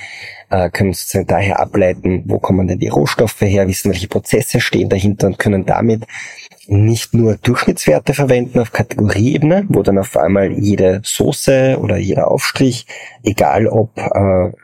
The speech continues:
Fleisch, Käse oder Gemüse drinnen steckt, denselben Wert kriegt, sondern wir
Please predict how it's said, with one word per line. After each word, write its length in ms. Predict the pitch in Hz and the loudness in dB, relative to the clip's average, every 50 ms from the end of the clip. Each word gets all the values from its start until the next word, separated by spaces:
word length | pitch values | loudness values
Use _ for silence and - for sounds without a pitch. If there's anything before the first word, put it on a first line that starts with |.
| - - - | -12 -10 -10
Fleisch, 600 | 110 - - 110 87 80 92 113 127 127 - - | -10 -2 0 2 2 4 4 2 2 0 -2 -6
Käse 640 | - - - 98 101 110 - 123 117 113 113 117 113 - _ _ _ _ - | -4 0 2 2 2 2 2 2 2 2 0 -2 -6 -12 _ _ _ _ -2
oder 200 | 107 - 107 101 | 0 0 0 2
Gemüse 280 | - 101 117 123 131 | 2 2 2 2 2
drinnen 220 | 127 - - 120 123 | 2 2 2 2 0
steckt, 320 | - - - - - - | 0 0 -2 -2 0 -2
denselben 380 | 120 110 - 104 101 101 104 117 | -2 0 0 0 -2 -2 -2 -2
Wert 160 | - 120 - | -2 -2 -2
kriegt, 280 | - - 185 190 - - - - - - - - - | -2 -2 -2 -2 -2 -6 -12 -14 -14 -14 -16 -20 -14
sondern 380 | _ - - 110 101 101 98 95 | _ -4 0 0 2 2 2 2
wir 380 | 101 101 101 107 107 - - | 2 2 2 2 0 -2 -4